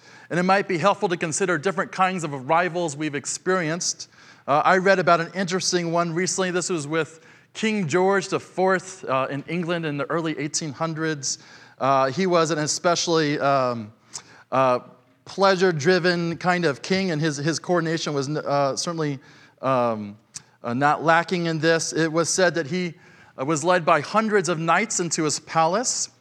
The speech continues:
and he was greeted by choral music and tapestries, uh, all over the place, and the crown that was placed on his head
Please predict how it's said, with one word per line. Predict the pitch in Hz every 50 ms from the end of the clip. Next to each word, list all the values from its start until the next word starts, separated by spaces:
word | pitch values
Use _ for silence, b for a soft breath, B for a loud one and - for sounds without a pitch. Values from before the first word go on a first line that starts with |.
| B B B B B B B B B
and | 123 120
he | 120 147 139
was | 139 123 -
greeted | - 139 147 147 147 127
by | 139 131 123 120
choral | - - - - - 175 175 175 175
music | 180 175 170 165 165 151 175 175 160 - -
and | 117 117 110 110 - -
tapestries, | - - 180 - - - 175 151 - - - 175 165 160 156 151 143 - - B B B B B B
uh, | B
all | 135 147 147 - 160
over | 175 160 151 170
the | 165 151
place, | - - 180 170 175 170 170
and | 165 156
the | 139
crown | - - 196 202 202 220 226 214
that | 180 180
was | 170 -
placed | - - - 196 196 196 196 -
on | 170 156
his | 139 123 - -
head | - 208 151 120 120 120 123